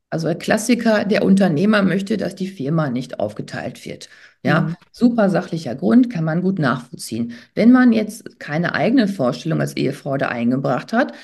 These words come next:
Speaker 1: steht da auch nur drin, die Firma wird beim Zugewinn nicht berücksichtigt. Alle anderen Probleme bleiben genauso ungeklärt wie ohne Vertrag. Wenn man so ein Ding mit Liebe anfertigt,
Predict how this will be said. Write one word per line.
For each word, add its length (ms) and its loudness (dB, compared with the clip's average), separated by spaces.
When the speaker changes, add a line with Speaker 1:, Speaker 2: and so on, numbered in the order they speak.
Speaker 1:
steht 340 -2
da 120 2
auch 100 0
nur 200 2
drin, 540 2
die 100 0
Firma 420 0
wird 100 -2
beim 160 4
Zugewinn 380 -4
nicht 180 -6
berücksichtigt. 720 0
Alle 220 2
anderen 300 2
Probleme 560 2
bleiben 340 0
genauso 460 -2
ungeklärt 500 0
wie 100 -2
ohne 260 2
Vertrag. 600 -12
Wenn 140 0
man 160 2
so 100 -2
ein 80 2
Ding 160 4
mit 140 4
Liebe 260 2
anfertigt, 720 -4